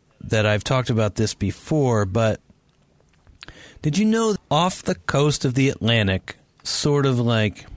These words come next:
almost like the Bermuda Triangle, triangulate between New York, Bermuda, and, say, Miami, in that region, there's a sea?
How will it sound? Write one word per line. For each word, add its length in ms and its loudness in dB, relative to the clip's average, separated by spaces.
almost 380 0
like 160 2
the 100 0
Bermuda 420 2
Triangle, 640 2
triangulate 880 2
between 400 2
New 120 4
York, 500 2
Bermuda, 720 2
and, 680 2
say, 400 0
Miami, 840 2
in 220 2
that 280 2
region, 540 0
there's 540 2
a 120 0
sea? 600 2